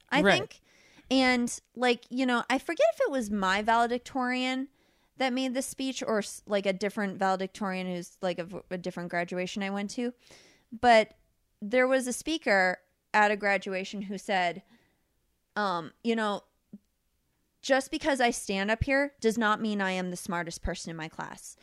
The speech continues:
Speaker 1: There are many different types of, you know, intelligence. I could,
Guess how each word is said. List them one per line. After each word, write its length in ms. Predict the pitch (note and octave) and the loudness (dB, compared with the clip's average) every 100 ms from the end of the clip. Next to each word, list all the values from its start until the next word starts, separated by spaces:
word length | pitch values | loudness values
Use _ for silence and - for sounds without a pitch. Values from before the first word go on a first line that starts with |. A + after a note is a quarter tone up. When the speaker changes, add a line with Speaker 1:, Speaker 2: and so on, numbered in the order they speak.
| - _ | -20 _
Speaker 1:
There 200 | G#3+ G3+ | 2 4
are 60 | F#3+ | 4
many 300 | F#3+ G3+ A#3 | 2 0 0
different 300 | C4+ B3+ A3+ | 0 0 -2
types 300 | A#3 G3 - | 0 -4 -2
of, 400 | F#3+ F3+ - - | -2 -2 -6 -14
you 140 | - F#3 | -4 -2
know, 300 | F3 D#3+ - - | -2 -4 -8 -6
intelligence. 800 | F#3+ F#3+ E3+ D#3 - - - - - - _ _ | -6 -4 -4 -4 -8 -14 -18 -20 -20 -20 _ _
I 520 | A3+ A#3+ A#3+ A#3+ A#3 - _ - | 6 8 8 4 2 -4 _ -2
could, 380 | C4 A3 F#3+ | 2 2 0